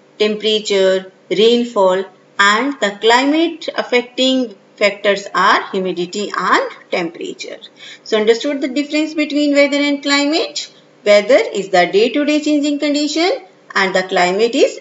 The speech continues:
average weather condition. That weathers, okay, change many, changes many times in a day. Climate remains same throughout the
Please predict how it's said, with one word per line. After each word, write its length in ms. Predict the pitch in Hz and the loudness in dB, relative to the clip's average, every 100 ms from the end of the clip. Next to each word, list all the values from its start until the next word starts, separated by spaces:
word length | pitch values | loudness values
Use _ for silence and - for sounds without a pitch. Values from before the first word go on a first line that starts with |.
| - | -8
average 480 | 240 240 220 214 170 | -4 -2 0 -2 0
weather 280 | 175 170 175 | -2 -2 -6
condition. 640 | 175 170 165 - 160 165 - - _ _ - | -6 -6 -6 -6 -6 -8 -12 -20 _ _ 0
That 420 | 202 202 - - - | 2 2 -2 -18 -4
weathers, 760 | 185 226 220 311 - - - - - | 2 4 4 0 -2 -10 -16 -14 -12
okay, 440 | 220 285 349 - - _ - | -4 0 0 -4 -14 _ 0
change 320 | 226 220 185 | 4 4 4
many, 540 | 190 196 269 277 - - | 0 2 2 0 -8 0
changes 340 | 226 226 220 | 2 2 0
many 300 | 208 190 226 | -2 0 0
times 320 | 269 277 285 294 | 0 0 0 0
in 120 | 285 | 0
a 140 | 294 | 0
day. 300 | 294 392 453 - _ | 0 -2 -4 -12 _
Climate 500 | 214 214 208 208 196 185 | 0 2 0 -2 -4 -4
remains 460 | 185 226 359 453 | -2 2 2 0
same 280 | 220 185 180 | 0 -2 -2
throughout 460 | 175 175 165 165 185 | -4 -2 -2 -2 -2
the 200 | 381 | -2